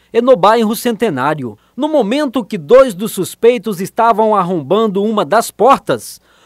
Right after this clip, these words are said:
um mototaxista viu e ligou para a polícia, que imediatamente compareceu ao local do fato.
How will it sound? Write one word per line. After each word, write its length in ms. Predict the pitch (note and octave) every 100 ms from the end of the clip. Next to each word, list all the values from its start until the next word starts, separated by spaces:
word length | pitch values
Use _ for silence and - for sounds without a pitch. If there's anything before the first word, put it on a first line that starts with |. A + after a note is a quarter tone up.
| _
um 140 | C#4
mototaxista 880 | C4+ C4 B3 B3+ A3+ - A#3+ - G3
viu 260 | C3+ A#3 B3+
e 60 |
ligou 400 | A#3+ F#3+ D3 A#3
para 380 | - A3+ A3+ A3+
a 40 |
polícia, 680 | A3 F#3+ D3+ A#3+ G#3+ - G#2+ - _ _
que 120 | -
imediatamente 840 | D3 D3 D3 G3+ C4+ G#3+ B3 A3
compareceu 800 | A#3+ B3+ A3+ B3 F#3+ - A3 A#3+
ao 120 | A#3+
local 380 | A#3+ B3 - G#3+
do 140 | A3 B3
fato. 520 | - C#3+ D#3+ C3